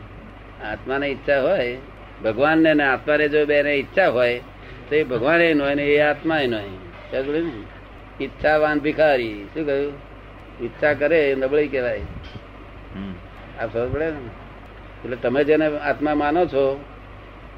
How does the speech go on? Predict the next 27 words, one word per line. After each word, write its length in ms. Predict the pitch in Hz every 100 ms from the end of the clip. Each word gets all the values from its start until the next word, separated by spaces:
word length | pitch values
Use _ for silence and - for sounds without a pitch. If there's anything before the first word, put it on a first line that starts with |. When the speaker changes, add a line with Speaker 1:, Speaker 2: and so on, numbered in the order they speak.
| -
Speaker 1:
એ 320 | 147 143 143
ખરેખર 440 | 139 135 151 156
આત્મા 340 | 147 123 147 156
નથી. 280 | 160 131 120
જે 120 | 127
ઈચ્છા 380 | 117 - 139 135
કરે 260 | 135 165
છે 140 | 214 135
એ 400 | 151 151 123 127
ખરેખર 400 | 127 151 143 147
આત્મા 540 | 139 - 135 135 139 - - - -
અને 180 | 135 143
નથી. 280 | 143 139 151
તમે 380 | 123 135 147 156
તેને 300 | 151 156 160
આત્મા 320 | 151 151 151
માની 380 | 147 143 180 160
જ 60 |
બેઠા 280 | 147 127 131
છો 180 | - 131
એટલે 280 | 131 127 156
એને 180 | 147
ભ્રાંતિ 400 | 147 147 147 143
કહેવાય 320 | 135 120 113 104
છે. 220 | - -
શું 240 | - 151
કહેવાય? 240 | 147 139